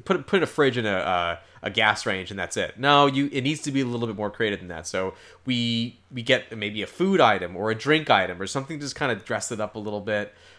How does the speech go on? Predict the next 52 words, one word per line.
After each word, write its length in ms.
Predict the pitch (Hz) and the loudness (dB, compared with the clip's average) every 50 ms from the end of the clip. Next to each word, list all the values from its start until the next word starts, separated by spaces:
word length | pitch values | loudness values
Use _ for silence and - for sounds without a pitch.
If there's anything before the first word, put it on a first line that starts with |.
| _ _ _ - | _ _ _ -4
Um, 420 | 107 101 101 101 98 95 92 - - - - | 0 0 0 0 -2 -4 -10 -12 -14 -12 -6
uh, 60 | - | -4
uh, 240 | 110 113 - 120 110 98 - _ _ | -4 -4 -2 -2 -4 -4 -6 _ _
particularly 280 | - 139 170 170 160 127 | -4 -4 -2 -2 -2 -4
sporting, 540 | - - - 139 139 143 151 147 147 147 - | -6 -6 -2 0 0 0 0 -2 -4 -8 -4
uh, 40 | - | -2
uh, 40 | 123 | 0
uh, 880 | 123 120 113 120 120 120 120 104 117 113 113 110 110 110 110 110 - - | 0 2 4 4 4 4 2 2 2 4 4 4 4 4 2 0 -4 -8
sporting 380 | - - - 147 147 143 139 | -12 -4 0 0 0 0 0
goods 180 | 131 156 156 147 | 0 0 -2 2
packages 420 | - 160 147 151 - 151 156 147 | 0 0 0 0 -4 -10 -12 -10
can 120 | - 156 147 | -8 -6 -6
be 80 | 147 | -6
fun 320 | 139 - 156 151 151 151 147 - | -4 -2 0 0 0 -2 -4 -8
'cause 160 | - 110 95 | -8 -8 -8
you 60 | 107 104 | -8 -12
can 180 | - 104 101 | -12 -12 -6
really 300 | 104 117 117 113 113 110 - _ - _ _ _ _ _ | -4 -2 -2 -2 -4 -6 -8 _ -20 _ _ _ _ _
go 140 | - 123 120 | 2 2 2
wild 560 | 113 101 104 107 107 107 107 107 107 107 107 | 2 2 4 6 6 6 6 6 2 0 -2
on, 200 | 107 98 95 98 | -2 -2 -2 -4
are 120 | 98 87 101 | -4 -6 -6
you 100 | 101 101 | -6 -6
gonna 160 | 113 113 110 | -6 -6 -4
go 160 | 101 110 104 | -4 -2 -2
on 80 | 104 101 | -2 -4
some 140 | - 113 | -6 -10
kind 180 | 101 - 104 101 | -8 -6 -6 -6
of 100 | 98 95 | -6 -6
an 60 | 95 | -8
adventure, 460 | 95 95 104 120 117 117 - - 113 | -10 -6 -4 -4 -4 -4 -4 -4 -4
a 60 | 104 92 | -4 0
bike 260 | - 175 180 185 - | 2 2 2 4 4
riding 240 | - 151 143 135 123 | 4 4 4 4 0
adventure? 380 | 127 113 117 113 110 98 - 113 | -2 -2 -2 -4 -4 -4 -6 -6
Is 100 | 98 98 | -8 -8
it 40 | |
gonna 140 | 92 98 101 | -10 -10 -10
be 120 | 98 104 107 | -8 -8 -6
a 40 | |
surfing 400 | 101 - - 175 170 170 156 139 | -6 -2 -2 -2 -2 -2 -4 -6
adventure? 560 | 135 120 120 120 117 - 123 117 113 110 107 - - - - _ | -4 -4 -4 -6 -4 -2 0 2 2 0 -2 -6 -14 -20 -16 _
'Cause 100 | - 127 | -6 -4
you 60 | 127 | -4
can 140 | 120 135 113 | -4 -2 -2
maybe 260 | 110 113 101 101 104 | -2 -4 -4 -6 -10
pair 240 | 98 - - 120 120 | -8 -4 -2 0 0
it 60 | 120 | 0
with 120 | 110 104 87 | -2 -6 -8
a 40 | |
trip. 420 | 85 - - - 170 165 156 160 - - _ _ _ - - - - - _ _ - | -10 -6 2 4 6 6 6 2 -4 -14 _ _ _ -20 -20 -20 -20 -20 _ _ -8
So 380 | - - 170 156 151 151 - | 4 8 8 10 10 8 4